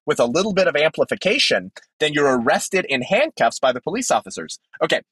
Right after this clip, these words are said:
who really thinks Christian nationalism is a threat? So, so, so what do I mean by exercising dominion?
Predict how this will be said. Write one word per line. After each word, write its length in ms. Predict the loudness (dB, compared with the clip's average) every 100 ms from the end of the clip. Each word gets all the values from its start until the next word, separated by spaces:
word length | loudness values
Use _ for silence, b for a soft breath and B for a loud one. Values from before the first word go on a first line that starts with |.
| _
who 160 | 0 2
really 220 | 2 0
thinks 260 | -2 -2 -2
Christian 400 | -4 -2 -2 0
nationalism 640 | 0 0 -2 -4 -4 -6
is 100 | -6
a 80 | -6
threat? 280 | -2 -2 0
So, 180 | -2 -2 _
so, 280 | 0 0 0
so 140 | 0 0
what 160 | 2
do 80 | 4
I 80 | 2
mean 160 | 0
by 140 | 2 0
exercising 540 | 0 -2 0 0 -2
dominion? 600 | -4 -4 -4 -6 -6 -10